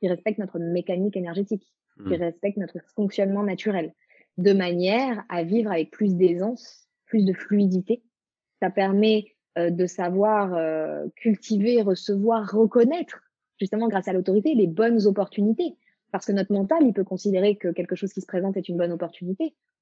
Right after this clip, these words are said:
Speaker 1: mais notre corps nous donnera, euh, une indication totalement différente. Mais si on n'est pas capable de savoir qu'un nœud dans le ventre, par exemple, pour un générateur ou un manifesting générateur, c'est un grand non,
Speaker 2: Hmm.
Speaker 1: et que c'est forcément quelque chose qui,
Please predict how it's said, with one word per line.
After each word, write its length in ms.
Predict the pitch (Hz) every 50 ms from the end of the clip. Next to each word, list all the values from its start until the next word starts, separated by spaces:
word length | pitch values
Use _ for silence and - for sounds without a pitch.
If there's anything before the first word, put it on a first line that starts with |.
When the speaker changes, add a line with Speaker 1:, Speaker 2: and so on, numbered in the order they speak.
| _ _ _ -
Speaker 1:
mais 140 | 185 180 175
notre 340 | 180 175 170 - _ 180
corps 400 | 165 170 - 269 285 262 214 - -
nous 320 | 202 196 190 185 185 180 170
donnera, 520 | 175 175 170 175 185 214 220 214 202 185 170
euh, 120 | 165 170 -
une 120 | - 185
indication 400 | 180 175 170 170 185 175 - 196
totalement 300 | 185 180 175 170 175 175
différente. 340 | 170 175 165 226 247 302 269 _
Mais 60 | 208 185
si 80 | - 240
on 20 |
n'est 100 | 226 208
pas 140 | 190 190 180
capable 340 | - 180 170 196 202 185 175
de 80 | 170
savoir 420 | 165 - 185 180 190 196 190 180 _
qu'un 140 | - 180 175
nœud 140 | 180 185 180
dans 100 | 185 180
le 60 | 180
ventre, 300 | 180 202 202 190 190 - _
par 120 | 185 170
exemple, 320 | 165 165 170 190 185 185 _ _ _ _ _ _
pour 120 | - 180 175
un 60 | 175
générateur 500 | 175 180 180 180 175 175 175 208 202 190
ou 40 | 190
un 40 | 180
manifesting 480 | 185 175 175 170 196 185 _ - 185
générateur, 460 | 180 175 180 180 180 180 - 196 180
c'est 100 | _ -
un 60 | 180 170
grand 240 | 170 170 170 175
non, 240 | 180 196 202 208 202 _ _ _ _ _ _ _
Speaker 2:
Hmm. 120 | 110 107 104
Speaker 1:
et 40 | -
que 60 | - -
c'est 120 | 165 - _
forcément 600 | - 226 226 - - - 214 214 214 220 220 226
quelque 220 | 220 208 185 - 185
chose 160 | - 202 190
qui, 160 | _ -